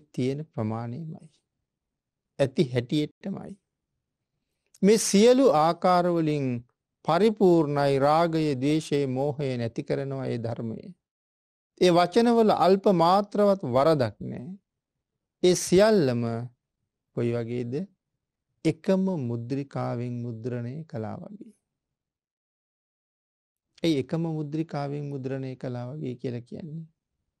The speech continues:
දැන් වර්තමානයේ අපි කියනවනේ මේ සීල් එකක් තියෙනවා කියලා. දැන් එකම සීල් එක සිය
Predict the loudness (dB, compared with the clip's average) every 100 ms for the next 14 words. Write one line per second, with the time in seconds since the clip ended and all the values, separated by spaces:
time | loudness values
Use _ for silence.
0 | _ _ _ _ -10 -6 -4 -4 -4 -6
1 | -6 -6 -8 -10 -8 -6 -4 -4 -6 -6
2 | -8 -10 _ _ -4 0 2 2 0 -4
3 | -8 _ -6 -6 -8 -12 -14 -14 -14 -20
4 | _ _ _ _ _ _ _ _ _ _
5 | _ _ _ _ -4 -4 -2 -2 0 2
6 | 4 2 0 0 2 2 0 0 0 0
7 | -2 -12 _ _ _ _ _ _ _ _
8 | _ -6 2 4